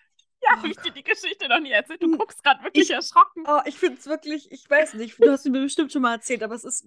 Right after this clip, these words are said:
Speaker 2: wieder gelöscht worden. Es ist grad wie a new thing.
Speaker 1: Teenie Kathi hat ihre Freundin dann dazu überredet, um drei Uhr in der Nacht, als der Club dann zugemacht hat, bei uns in, im Town,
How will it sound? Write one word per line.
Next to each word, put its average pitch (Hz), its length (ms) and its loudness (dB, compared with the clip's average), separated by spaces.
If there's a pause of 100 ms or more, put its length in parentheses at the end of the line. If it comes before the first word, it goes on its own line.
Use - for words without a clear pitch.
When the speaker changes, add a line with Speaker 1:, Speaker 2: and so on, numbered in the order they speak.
Speaker 2:
wieder 254 200 2
gelöscht 262 420 0
worden. 208 220 2
Es 196 120 -6
ist 220 140 -8
grad 226 240 -10
wie 233 360 -8
a 220 40 -10
new 240 260 -10
thing. 196 500 -10 (240)
Speaker 1:
Teenie 285 380 -12
Kathi 247 400 0
hat 226 220 -8
ihre 214 180 -18
Freundin 254 380 -4
dann 214 160 -10
dazu 202 280 -12
überredet, 214 560 -6
um 196 120 -12
drei 214 340 0
Uhr 214 140 -4
in 202 80 -6
der 202 100 -12
Nacht, 208 220 -6
als 208 160 -10
der 196 100 -16
Club 254 260 -10
dann 190 180 -4
zugemacht 190 460 -8
hat, 208 160 -4
bei 190 140 -4
uns 190 260 -4
in, 190 320 -6
im 196 240 -2
Town, 220 400 0